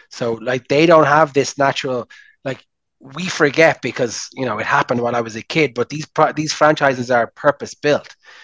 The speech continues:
They're not necessarily built around catchment areas. Like, now we have, a-, accidentally have the perfect system in terms of we already have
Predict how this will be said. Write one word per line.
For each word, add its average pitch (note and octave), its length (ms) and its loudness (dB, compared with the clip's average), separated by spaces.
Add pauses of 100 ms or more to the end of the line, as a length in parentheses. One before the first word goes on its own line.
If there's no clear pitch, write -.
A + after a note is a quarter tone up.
(100)
They're B2 100 -8
not C#3+ 260 2
necessarily C#3 520 -6
built C#3+ 320 -2
around B2 260 -2
catchment C#3 400 -4
areas. A2+ 320 -6
Like, A#2 180 -6
now C3 120 -2
we F3 280 -4
have, B2 240 -2 (240)
a-, C#3 200 -2
accidentally C#3+ 600 0
have A#2+ 120 -4
the A#2+ 80 -12
perfect - 340 -6
system C#3 300 0
in A2+ 80 -2
terms B2 200 -4
of A2+ 80 -6
we B2 100 -6
already C3+ 260 2
have B2 320 2